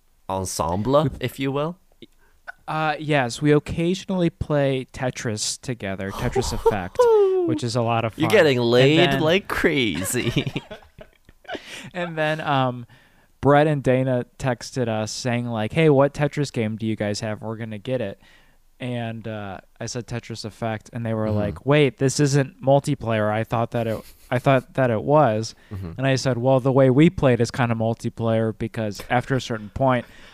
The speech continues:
Speaker 2: I'm so bad that Leah takes the controller and beats the game." <laughs>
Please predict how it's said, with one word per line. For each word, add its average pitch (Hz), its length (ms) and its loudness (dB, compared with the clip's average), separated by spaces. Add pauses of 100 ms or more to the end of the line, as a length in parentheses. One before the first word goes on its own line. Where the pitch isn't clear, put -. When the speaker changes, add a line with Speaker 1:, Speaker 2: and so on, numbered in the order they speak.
Speaker 2:
I'm 135 220 4
so 135 260 4
bad 123 480 4
that 113 380 0
Leah 123 180 6
takes - 280 0
the 120 100 -2
controller 113 600 4
and 98 240 -2
beats - 260 2
the 113 120 -4
game." 110 340 -4
<laughs> - 60 -12